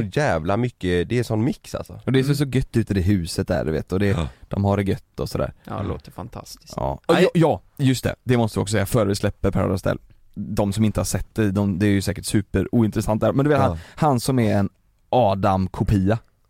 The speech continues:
Speaker 1: Ja, ja, ja, ja.
Speaker 2: Äh, han, han tycker jag också är, fan, det är, han är, det är ju, han är, han är ju in-, inte någon, han är ju inte sig själv för fem öre. Han är ju Adam.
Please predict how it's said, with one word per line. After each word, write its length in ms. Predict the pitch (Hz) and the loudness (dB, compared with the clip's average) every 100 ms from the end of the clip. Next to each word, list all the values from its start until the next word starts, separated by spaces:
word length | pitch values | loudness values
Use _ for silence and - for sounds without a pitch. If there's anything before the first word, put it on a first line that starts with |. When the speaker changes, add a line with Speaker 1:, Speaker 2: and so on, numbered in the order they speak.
| - | -4
Speaker 1:
Ja, 200 | 113 120 | 0 2
ja, 100 | 95 | 2
ja, 420 | 82 78 76 73 - | 2 0 -2 -6 -10
ja. 80 | - - | -8 -4
Speaker 2:
Äh, 60 | - | -2
han, 360 | 143 127 117 110 | 0 2 2 0
han 220 | 127 113 | -2 0
tycker 220 | 117 - | -2 0
jag 40 | 98 | -2
också 260 | - 110 | 0 0
är, 300 | 90 85 82 - - - | 0 0 -2 -4 -20 -8
fan, 320 | - 104 95 | 0 0 0
det 200 | - 117 | 0 2
är, 60 | 113 | 2
han 240 | 110 123 | 2 2
är, 120 | 120 | 2
det 120 | 98 113 | 2 2
är 40 | |
ju, 260 | 117 113 107 - _ _ _ _ _ _ _ - | 4 2 -2 -8 _ _ _ _ _ _ _ -14
han 240 | 120 120 127 | -2 2 2
är, 160 | 113 | 2
han 260 | 101 120 143 | 0 0 4
är 40 | |
ju 280 | 113 117 113 | 4 4 2
in-, 160 | 101 - | 0 -2
inte 340 | 123 101 - | 0 0 2
någon, 300 | 117 107 104 | 2 2 0
han 160 | 101 156 | 0 2
är 40 | |
ju 20 | 139 | 0
inte 140 | - | 0
sig 100 | 107 | -2
själv 160 | 123 147 | 0 0
för 80 | |
fem 180 | 123 98 | 0 0
öre. 80 | 92 | 2
Han 160 | 135 127 | 0 2
är 140 | 110 | 2
ju 80 | 135 | 4
Adam. 420 | 107 98 98 123 | 2 2 0 -2